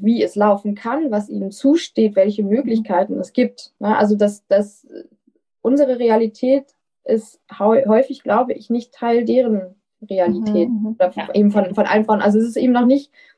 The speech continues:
Speaker 1: so durchgedrungen in alles. Die, die Kultur hat sich noch nicht verändert. So,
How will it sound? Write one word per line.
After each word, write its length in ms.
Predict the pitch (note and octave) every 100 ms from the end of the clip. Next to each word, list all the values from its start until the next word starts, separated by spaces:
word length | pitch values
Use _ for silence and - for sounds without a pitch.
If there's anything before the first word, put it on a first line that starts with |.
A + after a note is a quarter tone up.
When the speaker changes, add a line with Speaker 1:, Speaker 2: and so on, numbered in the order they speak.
| _ -
Speaker 1:
so 120 | A#3
durchgedrungen 680 | A#3+ C#4 A#3 G#3+ G3 G3 F#3+
in 120 | G3
alles. 240 | F#3+ G3+
Die, 200 | G#3 G3+ -
die 140 | G#3+
Kultur 420 | G3+ A#3 - C4+ A#3
hat 140 | G#3+
sich 180 | G#3 G#3+
noch 160 | G#3
nicht 400 | A3 A3 - _ _
verändert. 560 | - F3 F#3+ C#3+ - -
So, 140 | A3